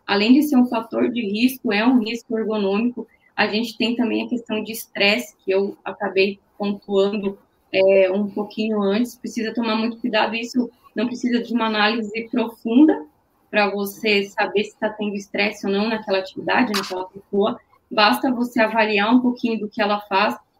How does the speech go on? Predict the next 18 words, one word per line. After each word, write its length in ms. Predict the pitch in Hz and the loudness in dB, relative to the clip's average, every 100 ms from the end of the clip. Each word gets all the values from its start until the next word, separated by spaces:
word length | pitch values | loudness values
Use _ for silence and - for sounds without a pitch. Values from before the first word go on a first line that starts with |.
| _ | _
principalmente 720 | 247 247 - 247 226 240 240 | 6 6 4 0 2 0 0
aí 180 | 208 214 | 0 0
quem 200 | 240 220 | -4 -4
tá 180 | 226 208 | -2 -2
em 160 | 214 | -2
escritórios. 880 | 214 - 220 - 202 196 220 311 - _ _ _ _ _ _ _ | -6 -8 -10 -4 0 2 4 2 0 _ _ _ _ _ _ _
É, 220 | 208 196 | 0 2
acontece 520 | 196 214 208 208 - 226 | 0 -2 -2 -4 -4 -2
muito, 560 | 220 233 247 226 - _ _ _ - | 4 6 6 4 -6 _ _ _ 0
é, 440 | 196 190 190 185 | 4 6 4 2
de 180 | 175 196 | -4 -4
tá 140 | 214 | -2
usando 320 | 220 214 214 | 0 -2 -4
computador, 680 | 220 208 - 214 208 214 202 196 | -6 -6 -2 -2 -2 0 -2 -4
de 120 | 208 | -8
ter 300 | - 208 214 | -2 0 0
responsabilidades 1300 | 214 214 - 208 208 208 208 208 185 202 214 208 202 | 0 -4 -6 -8 -4 -4 -4 -4 0 2 2 0 -2
administrativas, 1040 | 202 220 214 208 - 214 - 226 247 294 | -2 -2 -4 -4 -6 -6 -4 -2 0 -2